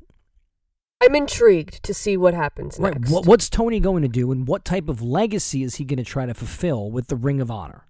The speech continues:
Speaker 2: Of course, because you have a, you have a rich history of technical wrestling.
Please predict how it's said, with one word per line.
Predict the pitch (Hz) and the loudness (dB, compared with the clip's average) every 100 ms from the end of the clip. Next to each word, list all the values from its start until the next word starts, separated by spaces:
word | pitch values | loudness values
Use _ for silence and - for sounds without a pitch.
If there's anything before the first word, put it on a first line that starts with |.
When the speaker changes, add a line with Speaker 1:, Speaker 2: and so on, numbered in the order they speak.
| - | -20
Speaker 2:
Of | - | -2
course, | 160 147 | 0 0
because | - 143 120 | 0 -2 0
you | 139 | 0
have | 120 | 0
a, | 120 | 0
you | |
have | 139 | 0
a | 120 | 0
rich | 123 185 254 - | -4 -4 -4 -6
history | - 185 - 147 123 117 - | -4 -4 -4 -6 -4 -4 -4
of | 127 117 - | -6 -4 -2
technical | - - 165 139 123 | -4 -2 -2 -2 -2
wrestling. | 127 - 90 82 | -4 -8 -12 -18